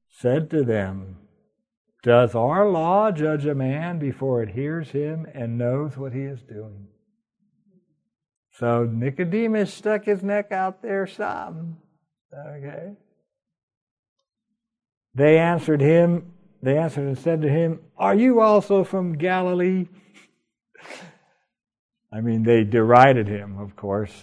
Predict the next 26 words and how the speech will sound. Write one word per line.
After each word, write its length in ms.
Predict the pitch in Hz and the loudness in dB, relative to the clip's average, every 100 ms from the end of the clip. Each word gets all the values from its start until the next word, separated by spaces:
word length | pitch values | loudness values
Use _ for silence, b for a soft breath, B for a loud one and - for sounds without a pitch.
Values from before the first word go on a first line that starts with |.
| - | -2
They 160 | 135 | 6
also 400 | 131 151 156 120 | 8 8 6 0
slammed 540 | 107 - 127 131 113 107 | -2 0 0 2 0 2
Galilee, 500 | 120 127 117 95 95 | 4 4 2 0 0
<laughs> 120 | 113 | 2
by 40 | |
the 180 | - 180 | 6 6
way, 300 | 180 185 165 | 6 6 6
in, 340 | 208 190 - 196 | 6 6 4 4
in 520 | 196 214 214 202 208 | 4 4 2 4 4
that 260 | 185 170 139 | 4 4 0
statement. 720 | 160 165 160 127 120 131 139 | 4 8 8 6 -4 -8 0
Galilee 540 | 151 180 185 160 151 | 6 8 8 6 4
was 220 | 139 127 127 | 4 2 0
not 400 | 143 135 131 - | 0 0 -2 -2
thought 280 | 135 123 | 0 2
of 140 | 117 110 | 0 -2
very 340 | 117 113 110 | 0 0 -2
high 500 | 101 113 113 104 104 104 | -4 -4 -4 -4 -10 -14
by 200 | 107 107 | -16 -16
the, 180 | 110 - b b b b - | -18 -20 b b b b -8
by 260 | 117 110 | -4 -2
the 120 | 104 | -2
Pharisees 840 | 98 131 120 120 - 131 131 117 104 | -2 2 4 4 0 -8 -4 -2 -4
and 200 | 110 107 | -6 -8
the, 200 | 107 107 | -10 -14